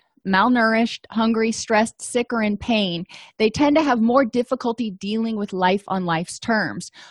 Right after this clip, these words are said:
When we're tired, our H P A axis can be activated. It's also harder to concentrate. Our, you know, neurotransmitters are a li-, little bit out of whack. If we're malnourished, we may not have the right balance of neurotransmitters to support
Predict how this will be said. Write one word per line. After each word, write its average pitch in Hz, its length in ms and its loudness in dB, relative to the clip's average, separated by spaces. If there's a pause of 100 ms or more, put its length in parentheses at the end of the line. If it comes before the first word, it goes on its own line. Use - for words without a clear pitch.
(240)
When 269 160 6
we're 294 120 4
tired, 269 600 0 (240)
our 233 160 4
H - 240 -6
P 226 180 -2
A 226 140 4
axis 190 480 0
can 214 180 -2
be 185 160 -2
activated. 170 680 -4
It's 202 160 -4
also 220 240 0
harder 202 280 2
to 226 80 -4
concentrate. 208 840 -2 (360)
Our, 202 520 4 (180)
you 208 160 -4
know, 92 140 -10 (140)
neurotransmitters 214 880 2
are 175 60 0
a 180 80 0
li-, 175 80 -2 (180)
little 202 160 0
bit 180 160 2
out 160 140 4
of 170 100 6
whack. 151 320 2 (220)
If - 180 0
we're 240 120 2
malnourished, 240 760 0
we 208 140 -2
may 208 180 0
not 208 200 0
have 202 180 -2
the 202 100 -2
right 202 220 2 (180)
balance 208 640 0
of 180 320 2 (100)
neurotransmitters 180 1120 0 (100)
to 190 160 -4
support 196 720 -2